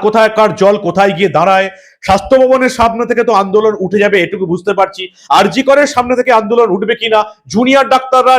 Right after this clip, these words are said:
নিজেদের কাজে ফিরবেন কিনা, এটা এখন তারা জিবি মিটিং করে, সাংবাদিক সম্মেলন করে ঘোষণা করবেন। তবে কিছুটা জয় তো বটেই। মমতা বন্দ্যোপাধ্যায়কে মাথা নত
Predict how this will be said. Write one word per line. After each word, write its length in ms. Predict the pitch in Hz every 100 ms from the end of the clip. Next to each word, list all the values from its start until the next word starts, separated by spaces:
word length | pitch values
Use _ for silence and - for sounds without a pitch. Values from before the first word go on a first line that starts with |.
| 202
নিজেদের 280 | 214 247 233
কাজে 220 | 214 226
ফিরবেন 360 | 220 220 208 233 -
কিনা, 180 | 226 233 - _ 185
এটা 140 | 214 208
এখন 160 | 208 214 196
তারা 140 | 202 180
জিবি 220 | 160 233 208
মিটিং 240 | 214 214 -
করে, 160 | 208 240 - - 185
সাংবাদিক 380 | 190 185 185 180
সম্মেলন 260 | 170 175 165
করে 100 | 202 143
ঘোষণা 220 | 127 135 104
করবেন। 220 | 98 95 - -
তবে 160 | 202 240 233
কিছুটা 280 | 220 226 220
জয় 160 | 180 180
তো 60 | 156
বটেই। 280 | 131 120 - _ _ _ _ _ _
মমতা 300 | 151 214 233
বন্দ্যোপাধ্যায়কে 580 | 240 240 240 240 233 226 156
মাথা 180 | 185 240
নত 180 | 247